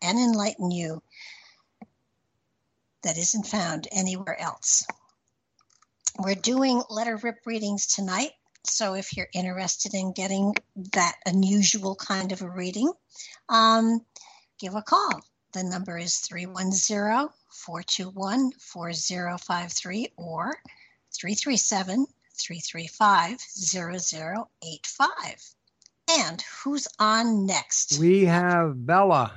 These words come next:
Speaker 2: It's seven oh seven. You there, Bella? Bella, you there? I see you in the chat room.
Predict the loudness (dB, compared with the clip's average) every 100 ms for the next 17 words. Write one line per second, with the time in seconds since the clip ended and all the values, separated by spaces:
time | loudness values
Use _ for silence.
0 | -8 -8 -4 0 2 4 4 2 4 6
1 | 6 2 2 2 4 4 6 4 6 4
2 | 2 _ _ -20 _ _ _ _ _ _
3 | _ _ _ -20 -20 _ _ _ _ _
4 | 2 6 8 6 4 -2 _ -6 0 4
5 | 6 6 4 0 _ -10 -8 2 4 6
6 | 6 4 2 2 4 4 6 6 4